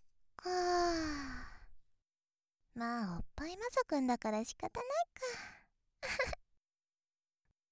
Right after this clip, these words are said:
バレないように、早くお宿に行こうね。ほら、頑張る？おっぱい押し当てて応援してあげる。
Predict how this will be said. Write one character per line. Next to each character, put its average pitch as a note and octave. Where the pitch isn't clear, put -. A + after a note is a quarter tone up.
バ B3+
レ C#4+
な C#4+
い B3
よ A3+
う C4
に、 D#4+
早 A#3+
く -
お D#3+
宿 D4
に A#3
行 -
こ G#4
う G4
ね。 F#4
ほ C4+
ら、 C4+
頑 A#3
張 A4+
る？ G4
お B3+
っ A#3+
ぱ F#3+
い F#3
押 F#3
し -
当 D4+
て A#3
て F#3
応 C4+
援 F#4
し -
て F#4+
あ -
げ F#4+
る。 G4